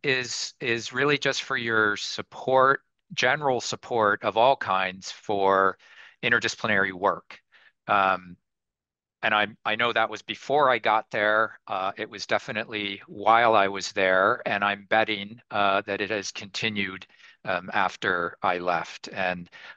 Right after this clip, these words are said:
I think that, um, interdisciplinary work really only works when there are individuals who really want to do it and who are really excited about it. I mean, you need all the,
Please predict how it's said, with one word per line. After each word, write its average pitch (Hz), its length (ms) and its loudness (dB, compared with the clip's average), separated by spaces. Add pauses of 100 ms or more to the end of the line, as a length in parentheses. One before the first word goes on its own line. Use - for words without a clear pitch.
I 101 100 -2
think 117 420 -2
that, 104 340 0
um, 92 380 -2 (640)
interdisciplinary 113 800 0
work 104 540 0 (420)
really 117 640 -4 (800)
only 139 360 0
works 113 720 0
when 104 320 0
there 101 480 4 (100)
are 95 580 4 (260)
individuals 113 920 -4 (100)
who 101 500 -6 (200)
really 123 280 0
want 110 220 4
to 101 60 0
do 98 200 -4
it 87 140 -2 (160)
and 92 180 -10
who 95 140 -10
are 92 100 0
really 98 560 -4
excited 95 460 0
about 85 300 -2
it. 85 120 -6
I 117 80 -4
mean, 120 160 -4
you 123 100 -6
need 135 220 -2
all 110 160 4
the, 104 180 0